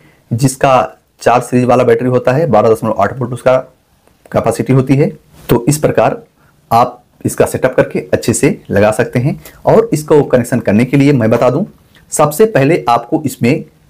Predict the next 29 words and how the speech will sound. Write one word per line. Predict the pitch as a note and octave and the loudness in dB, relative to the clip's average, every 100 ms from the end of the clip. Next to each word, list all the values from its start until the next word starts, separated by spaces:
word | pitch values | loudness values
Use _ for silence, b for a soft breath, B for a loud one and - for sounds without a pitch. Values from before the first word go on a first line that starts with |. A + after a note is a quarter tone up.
| _ | _
battery | A#2 F#2 A#2 C#3 | -2 0 2 2
का | C#3+ | 2
connection | C#3+ C3+ C3 | 2 0 0
करना | C#3+ C#3 C#3 | 0 2 4
है, | |
यहाँ | D3 | 4
पर | D3 | 2
plus | - D3+ D#3+ | 2 0 0
और | B2 | 0
यहाँ | A#2+ | 0
पर | - | 0
minus | G#2+ G2+ A#2 | 0 0 0
लगाना | A#2 A#2+ B2 | 0 2 0
है। | F3 | -2
तो | G#3 D3 | -4 -4
सबसे | C#3+ - G3 | -4 0 -4
पहले | - C3+ D#3+ | 0 2 2
इस | - D3 | 0 -2
solar | C#3 C3+ | 2 0
charge | C3 B2+ | 2 0
controller | - A#2+ A#2+ C3+ | 0 -2 0 2
में | D3 D#3 B B | 2 0 B B
या | D#3 | 0
किसी | F#3+ - A#3 | 0 -2 0
भी | A#3 | 2
solar | - D#3 D3+ | 4 2 4
charge | C#3 - | 0 0
controller | A#2+ B2 C3 | -2 0 2
में | D3+ | 0